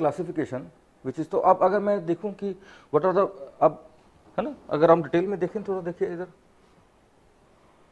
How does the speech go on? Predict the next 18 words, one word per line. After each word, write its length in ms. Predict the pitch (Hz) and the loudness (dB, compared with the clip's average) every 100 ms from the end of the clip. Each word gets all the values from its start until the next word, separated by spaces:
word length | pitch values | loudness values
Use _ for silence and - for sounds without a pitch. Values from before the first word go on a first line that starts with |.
| _ _ _ _ - | _ _ _ _ -8
ये 80 | 117 | -6
देखिए, 220 | 101 98 _ _ - - | -8 -12 _ _ -20 -10
this 200 | 127 131 175 | -8 -4 -2
is 60 | |
the, 80 | 185 - - | -2 -4 -6
uh, 100 | 139 156 | -2 0
paper 180 | 160 160 | 0 0
one, 120 | 214 | 0
first 280 | - 170 - | 4 4 4
three 160 | 165 147 | 0 0
chapters। 360 | 92 - 87 - _ _ _ _ _ _ | -4 -10 -14 -14 _ _ _ _ _ _
तीन 140 | 165 175 | -2 2
चैप्टर्स 300 | 165 170 170 | 0 0 -4
में 100 | 170 | 0
पहला 220 | 156 175 | 2 4
चैप्टर 300 | 180 - 180 | 2 -2 -2
है 60 | |
sociology 480 | 185 156 135 117 131 | -2 -2 2 2 4